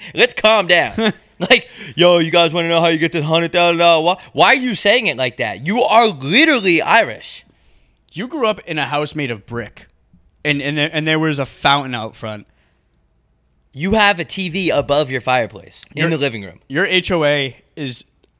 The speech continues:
Speaker 2: where you grew up, is over ten thousand dollars a month.
Speaker 1: "Yo, guys, I'm gonna teach you a way to get a hundred thousand dollar wa-" Why are you saying hundred thousand da-,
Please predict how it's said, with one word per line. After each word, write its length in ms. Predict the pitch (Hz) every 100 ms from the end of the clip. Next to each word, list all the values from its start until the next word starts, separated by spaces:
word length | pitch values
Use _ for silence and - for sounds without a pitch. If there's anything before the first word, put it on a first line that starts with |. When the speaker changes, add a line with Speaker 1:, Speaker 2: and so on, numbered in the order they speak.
| _ _ -
Speaker 2:
where 160 | 143 147
you 200 | 151 147
grew 200 | 147 139
up, 200 | 131 120
is 80 |
over 180 | 123 120
ten 180 | 117 127
thousand 220 | 120 117
dollars 240 | 117 113 110
a 40 |
month. 280 | 110 107 _
Speaker 1:
"Yo, 160 | 135 127
guys, 340 | 127 123 120
I'm 60 | 120
gonna 100 | 120
teach 220 | 104 123
you 100 | 127
a 40 | 123
way 140 | 123
to 60 | 120
get 140 | 117
a 80 | 117
hundred 280 | 131 127 120
thousand 200 | 120 120
dollar 240 | 123 120
wa-" 240 | 120 127 131 _ _ -
Why 140 | 156
are 20 |
you 80 | 190
saying 220 | 196 147
hundred 260 | 135 143 147
thousand 240 | 135 127
da-, 220 | 131 131